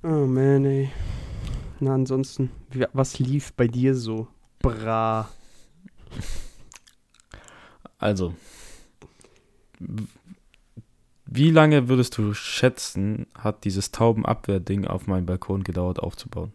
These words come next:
Speaker 2: Für alle, die es nicht wissen.
Speaker 1: Ach so, stimmt,
Speaker 2: Ich
Speaker 1: das
Speaker 2: hatte
Speaker 1: musst du
Speaker 2: ein
Speaker 1: jetzt erstmal
Speaker 2: kleines,
Speaker 1: erzählen.
Speaker 2: ich hatte ein kleines Taubenproblem letzte Woche. Da ich letzte Woche mit meiner Freundin auf dem Balkon saß und dann kam mein Mitbewohner noch dazu und meinte, „Was ist das hinter dir?“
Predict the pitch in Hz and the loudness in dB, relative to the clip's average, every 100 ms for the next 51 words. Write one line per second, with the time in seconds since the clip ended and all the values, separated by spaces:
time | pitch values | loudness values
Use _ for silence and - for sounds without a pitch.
0 | - - 107 101 98 95 92 107 - 147 | -10 -2 0 0 0 -4 -4 -4 -4 -6
1 | 160 _ _ - _ _ _ _ - 127 | -6 _ _ -20 _ _ _ _ -2 0
2 | - 151 127 180 135 113 131 110 113 143 | 6 6 8 6 4 4 2 2 2 4
3 | 123 131 123 - 160 147 110 - 98 107 | 6 8 6 4 0 0 0 -6 -10 -4
4 | 120 - 98 107 110 113 110 - 113 113 | -4 -4 -6 -4 -2 0 -2 -6 -4 -4
5 | 104 - 90 92 92 98 110 - 95 - | -4 -6 -6 -2 -2 -2 -8 -8 -8 -6
6 | 87 85 82 95 113 _ - - - - | -6 -6 -6 -10 -10 _ -20 -20 -20 -20
7 | - - _ - 92 90 87 87 87 - | -20 -20 _ -2 2 2 2 -2 -4 -10
8 | - _ _ _ _ _ _ - - _ | -20 _ _ _ _ _ _ -20 -20 _
9 | _ _ _ - 95 - - _ - 131 | _ _ _ -12 -10 -10 -14 _ -2 -2
10 | - 156 131 135 113 107 98 95 110 117 | 0 2 2 2 0 0 0 -2 -2 -2
11 | 104 95 92 - 87 90 92 95 - - | -4 -4 -6 -4 -4 -4 -2 -4 -6 -8
12 | 92 92 120 123 - 120 107 92 - 95 | -6 -4 -4 -6 -4 -2 0 -2 -4 -6
13 | 92 92 92 92 90 - 90 87 85 87 | -2 -2 -2 -4 -6 -6 -6 -4 -4 -4
14 | 87 117 - - 92 - 90 82 82 82 | -6 -6 -8 -8 -6 -8 -10 -10 -10 -8
15 | 80 | -10